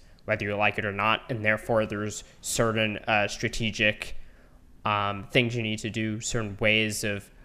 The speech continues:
of, of working with them to keep them from,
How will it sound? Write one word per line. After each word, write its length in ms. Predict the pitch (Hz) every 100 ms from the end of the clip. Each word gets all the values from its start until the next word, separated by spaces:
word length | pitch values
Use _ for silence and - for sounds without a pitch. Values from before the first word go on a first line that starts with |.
| -
of, 360 | 110 101 95 -
of 340 | 110 101 95 -
working 480 | 110 113 117 107 98 - - -
with 360 | 113 120 -
them 400 | 127 113 110 107
to 160 | - 101
keep 240 | - 110
them 220 | 104 101
from, 440 | 98 - 101 98